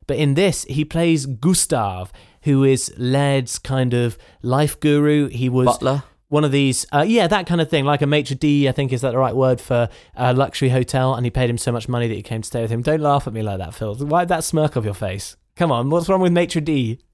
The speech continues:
Speaker 1: Isn't that a thing?
Speaker 2: <laughs> I was just thinking of Major D. <laughs> Like,
Speaker 1: Major
Speaker 2: it's
Speaker 1: D? Oh, <laughs> that's rude. Don't you go there.
Speaker 2: Yeah, exactly.
Speaker 1: Um, and he, he is the one who comes to solve Bryan Cranston's toilet problem. He comes in and helps him do it.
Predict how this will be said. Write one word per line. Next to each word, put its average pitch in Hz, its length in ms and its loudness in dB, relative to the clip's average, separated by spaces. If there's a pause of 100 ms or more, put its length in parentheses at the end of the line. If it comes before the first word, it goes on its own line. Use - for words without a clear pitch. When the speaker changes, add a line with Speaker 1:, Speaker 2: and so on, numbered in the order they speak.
(340)
Speaker 1:
Isn't 220 260 2
that 233 120 4
a 233 40 4
thing? 240 380 2
Speaker 2:
<laughs> - 40 -16
I 143 100 2
was 151 100 0
just 147 100 -4
thinking 147 240 0
of 131 180 2
Major 127 300 2
D. 135 340 2 (140)
<laughs> - 100 -8
Like, 165 140 2
Speaker 1:
Major 190 260 4
Speaker 2:
it's - 80 -2
Speaker 1:
D? 117 300 0
Oh, 156 140 4 (220)
<laughs> - 120 -10
that's 220 260 -2
rude. 185 380 4
Don't 226 220 2
you 190 80 0
go 170 180 4
there. 175 220 4
Speaker 2:
Yeah, - 100 4
exactly. 135 560 -2
Speaker 1:
Um, 175 300 2
and 175 180 2
he, 185 480 2 (240)
he 196 280 0
is 180 100 2
the 147 80 0
one 123 260 2
who 127 140 0
comes 131 220 -2
to 131 60 -2
solve 123 320 2
Bryan 120 240 0
Cranston's 120 600 -4
toilet 139 320 0
problem. 98 320 -8
He 107 100 -10
comes 120 240 -2
in 113 100 -2
and 107 80 -4
helps 117 280 -4
him 113 100 -6
do 110 140 -4
it. - 240 -8